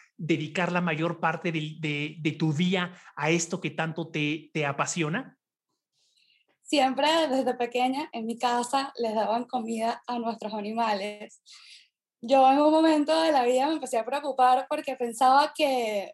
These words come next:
Speaker 2: lo que mi mamá y mi abuela hacían de darle comida natural no estaba bien. Pensaba que la perrarina, los alimentos industriales o extruidos eran lo mejor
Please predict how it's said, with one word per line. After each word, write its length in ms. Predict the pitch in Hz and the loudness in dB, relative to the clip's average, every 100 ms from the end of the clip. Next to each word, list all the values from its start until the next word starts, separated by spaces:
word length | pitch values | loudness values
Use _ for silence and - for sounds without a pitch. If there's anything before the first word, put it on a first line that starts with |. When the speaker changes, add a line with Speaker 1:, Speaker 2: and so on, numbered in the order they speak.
| - | -2
Speaker 2:
lo 160 | 254 | -2
que 100 | 254 | 0
mi 100 | 254 | -2
mamá 360 | 240 240 247 247 | -2 2 2 2
y 20 | |
mi 80 | 277 | 2
abuela 480 | 294 294 277 285 285 | 4 2 2 -2 -2
hacían 600 | 285 - 285 277 277 294 | -6 -2 -2 2 2 0
de 100 | 277 | 4
darle 440 | 254 240 247 240 | 4 4 0 -6
comida 400 | - 277 240 233 | -4 -4 -2 -2
natural 580 | 262 285 277 226 226 240 - _ _ | 0 -2 0 0 0 -2 -8 _ _
no 80 | - | -6
estaba 320 | 220 262 254 | -2 4 6
bien. 300 | 269 285 254 269 - _ _ _ | 6 4 2 -2 -8 _ _ _
Pensaba 400 | 262 254 247 247 | -2 2 4 4
que 140 | 254 302 | 4 2
la 120 | 302 | 2
perrarina, 720 | 262 226 220 277 285 269 262 | 0 -2 -2 0 0 2 0
los 160 | 240 | -2
alimentos 420 | 233 240 226 220 277 | -6 -8 -10 -6 -4
industriales 800 | 285 247 233 254 262 254 247 233 | -2 -4 0 4 4 4 0 -4
o 60 | |
extruidos 640 | 214 - 233 262 269 247 240 | -12 -6 -2 0 2 2 0
eran 180 | 226 | -2
lo 80 | 247 | -2
mejor 520 | 254 226 269 247 262 | -2 0 4 4 2